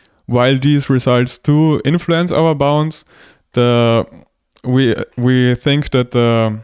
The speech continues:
that the effect is not too large, because this linear Hull effect is most starkly pronounced if you have many active bits at the output of the and gates.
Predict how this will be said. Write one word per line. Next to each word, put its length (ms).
that 100
the 160
effect 380
is 160
not 200
too 220
large, 500
because 560
this 240
linear 280
Hull 240
effect 420
is 240
most 260
starkly 460
pronounced 640
if 180
you 80
have 300
many 640
active 400
bits 220
at 140
the 140
output 340
of 120
the 140
and 240
gates. 420